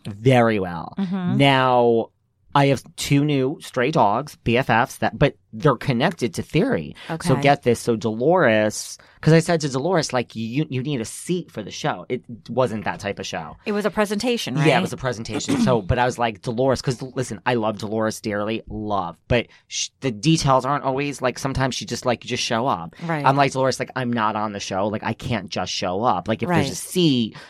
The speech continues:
Speaker 1: they're gonna be like,
Speaker 2: They, you need, right.
Speaker 1: I'm gonna be with you. I'm coming to
Speaker 2: Exactly.
Speaker 1: your hotel."
Speaker 2: Mm-hmm.
Speaker 1: But, like, so she's like, "Okay," 'cause I drove Dolores crazy, and I'm like, "You have to call Theory."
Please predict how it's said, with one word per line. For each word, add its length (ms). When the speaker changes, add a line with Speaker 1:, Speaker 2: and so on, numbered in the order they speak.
Speaker 1:
they're 160
gonna 180
be 160
like, 360
Speaker 2:
They, 80
you 260
need, 260
right. 160
Speaker 1:
I'm 200
gonna 180
be 140
with 140
you. 480
I'm 200
coming 380
to 80
Speaker 2:
Exactly. 60
Speaker 1:
your 100
hotel." 680
Speaker 2:
Mm-hmm. 440
Speaker 1:
But, 180
like, 600
so 800
she's 240
like, 160
"Okay," 300
'cause 180
I 120
drove 320
Dolores 420
crazy, 500
and 80
I'm 80
like, 140
"You 60
have 260
to 80
call 240
Theory." 540